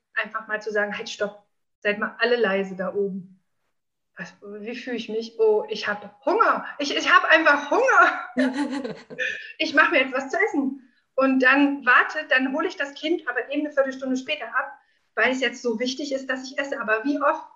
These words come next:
Speaker 1: übergehen wir denn diese ganz einfachen Dinge? Das ist ja gerade so am, im, im Stillanfang.
Speaker 2: Hm.
Speaker 1: Wie oft bin ich bei den Frauen zur Stillberatung und die erzählen mir, dass sie sich nur von Keksen ernähren. Ja,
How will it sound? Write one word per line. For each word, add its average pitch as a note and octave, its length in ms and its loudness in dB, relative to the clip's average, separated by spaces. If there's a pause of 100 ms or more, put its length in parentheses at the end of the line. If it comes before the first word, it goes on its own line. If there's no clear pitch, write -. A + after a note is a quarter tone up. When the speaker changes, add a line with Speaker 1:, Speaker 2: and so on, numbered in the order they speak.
(100)
Speaker 1:
übergehen C4+ 520 2
wir C#4+ 100 -8
denn B3 160 -6
diese C#4 280 -6
ganz E4+ 220 4 (120)
einfachen D#4+ 520 0
Dinge? - 420 -6 (300)
Das B3 160 -6
ist - 120 -12
ja B3 100 -4
gerade A#3 280 4
so B3 280 0
am, A#3 300 -4
im, A3+ 260 -8
im C4 160 2
Stillanfang. B3 1200 -2 (280)
Speaker 2:
Hm. G#3+ 260 -8
Speaker 1:
Wie E4+ 240 0
oft D4+ 260 0
bin C#4+ 120 -2
ich C#4 140 0
bei C4 120 4
den C4 140 0
Frauen C4 320 2
zur C4 120 -6
Stillberatung C4 880 -2 (640)
und C4+ 180 0
die B3+ 80 0
erzählen B3 400 2
mir, C#4 100 2
dass C4 220 -2
sie - 60 -16
sich B3+ 180 -6
nur A#3 120 -6
von C#4+ 240 -2
Keksen E4+ 440 -4
ernähren. G#3 760 -8
Ja, C#4+ 100 6